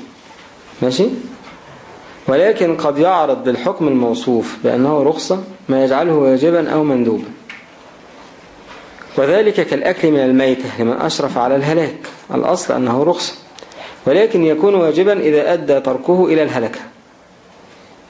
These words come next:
والفطر للمسافر في نهار رمضان رخصة. ولكن إذا شق عليه الصوم يكون الفطر مندوبا.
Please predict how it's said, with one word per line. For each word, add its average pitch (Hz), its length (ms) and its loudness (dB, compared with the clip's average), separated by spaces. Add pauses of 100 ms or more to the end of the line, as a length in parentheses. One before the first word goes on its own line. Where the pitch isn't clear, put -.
(1700)
والفطر 139 520 2
للمسافر 165 800 4 (180)
في 175 200 2
نهار 170 320 2
رمضان 151 560 2
رخصة. 170 300 0 (840)
ولكن 165 440 2
إذا 131 260 0
شق 175 300 -4
عليه 151 280 2
الصوم 190 440 0
يكون 139 380 2
الفطر 165 400 0
مندوبا. 120 600 0